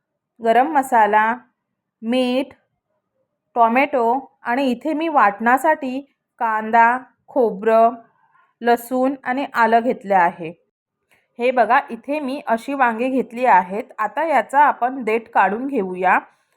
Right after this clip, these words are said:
आणि बाजूचे आहे ते काढून घेऊया. आणि वांगी आहेत ती आपण मधोमध कापून घेणार आहोत.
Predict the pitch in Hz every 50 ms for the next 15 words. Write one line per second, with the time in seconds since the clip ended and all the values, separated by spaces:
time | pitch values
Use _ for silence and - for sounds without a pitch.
0 | _ _ - - 220 240 262 247 233 220 208 196 196 254 262 262 320 302 277 254
1 | 240 233 240 269 269 294 302 302 - 240 196 196 208 214 233 262 262 214 180 185
2 | 180 175 165 151 190 247 - _ _ _ _ _ _ _ _ _ _ _ _ _
3 | _ _ - - 226 233 269 294 302 277 247 214 208 214 214 247 277 294 277 277
4 | 254 247 247 277 269 - - 285 294 285 269 254 262 - 262 285 311 285 247 214
5 | 196 247 294 294 269 262 285 277 - - 196 190 - 247 254 269 269 269 226 214
6 | 233 240 247 247 - 214 202 190 180 190